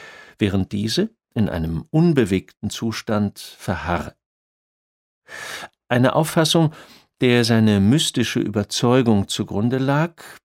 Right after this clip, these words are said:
die Erde sei der Mittelpunkt des Universums und die kreisförmige Bewegung die vollkommenste.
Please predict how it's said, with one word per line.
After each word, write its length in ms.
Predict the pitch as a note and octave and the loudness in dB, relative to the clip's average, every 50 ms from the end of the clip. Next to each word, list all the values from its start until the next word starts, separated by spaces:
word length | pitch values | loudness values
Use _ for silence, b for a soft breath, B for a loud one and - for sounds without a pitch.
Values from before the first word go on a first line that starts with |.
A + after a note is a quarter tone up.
| _ _ _ _ _ _ _ - | _ _ _ _ _ _ _ -6
die 180 | B2 - F2+ | -6 -2 0
Erde 500 | A2+ A2+ A#2+ C3+ C#3+ E3 F3+ G3 G#3 - _ _ _ | 0 0 0 2 2 2 0 0 0 -4 _ _ _
sei 200 | - - B2+ A#2+ | -4 -2 -2 0
der 140 | A#2+ A#2 G#2 | 0 2 2
Mittelpunkt 720 | G#2 A2 C3+ D#3 D#3+ - D3+ - - - D3 C#3+ - - | 2 2 2 0 -2 -4 -8 -6 -4 -4 -2 -2 -2 -4
des 140 | A2+ - - | -8 -6 -4
Universums 1000 | - C3 B2+ A#2 A2 A#2 G2 E2 E2 - - - - - - - - - - _ _ _ _ _ B B B B B | -4 -2 -2 -2 -2 -2 -4 -4 -6 -8 -8 -10 -12 -14 -14 -14 -14 -14 -18 _ _ _ _ _ B B B B B
und 140 | - G#2 - | -6 -4 -4
die 120 | G2+ - | -6 -8
kreisförmige 760 | - - B2+ D#3 F#3 - - - - C#3 B2+ B2+ A2+ G#2+ - | -4 -2 0 0 0 0 0 0 2 2 2 2 2 0 0
Bewegung 720 | F2 F#2+ F#2 E2+ F#2+ G#2+ B2 B2+ - C3+ B2 B2+ B2+ A#2 - _ _ _ _ _ _ | -2 -2 -2 0 0 0 0 0 0 0 0 0 -2 -4 -6 _ _ _ _ _ _
die 120 | G#2 G2+ F#2 | -8 -6 -6
vollkommenste. 1000 | - - - G#2 G#2 G#2 _ - - G2 D#2+ A#1+ A1 - - - - - G#2+ | -6 -4 -4 -4 -4 -4 _ -6 -4 -4 -4 -4 -6 -8 -10 -10 -10 -12 -16